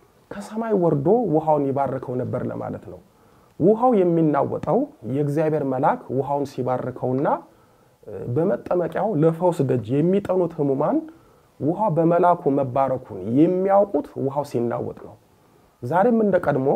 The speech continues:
ሊቀ መልአኩ ቅዱስ ሩፋኤል በዓለም ላይ ያሉትን ውሆች ሁሉ ስለሚባርካቸው ብንጠመቅባቸው እንፈወሳለን። ቅዱስ ሩፋኤል ብቻ ሳይሆን ሌሎቹ ቅዱሳን መላእክትም ውሃውን ይባርኩታል።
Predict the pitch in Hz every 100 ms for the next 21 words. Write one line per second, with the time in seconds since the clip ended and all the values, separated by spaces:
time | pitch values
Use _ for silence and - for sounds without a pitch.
0 | 320 - _ - 120 151 - 175 175 180
1 | 175 180 147 147 - 127 127 117 175 302
2 | - _ _ _ _ 135 117 151 165 165
3 | 165 156 139 147 151 139 127 107 107 131
4 | 165 165 - 135 185 214 143 139 139 127
5 | 123 123 127 127 117 - 233 302 - _
6 | _ _ - 117 180 185 - - 160 156
7 | 147 127 143 135 185 143 127 131 107 -
8 | 101 95 - - _ _ _ _ _ _
9 | - - 170 214 220 208 190 175 175 156
10 | - 131 135 254 320 - - _ _ _
11 | _ - 135 208 220 - 202 202 - 180
12 | 175 160 151 - 240 247 139 139 143 139
13 | 131 127 120 - - -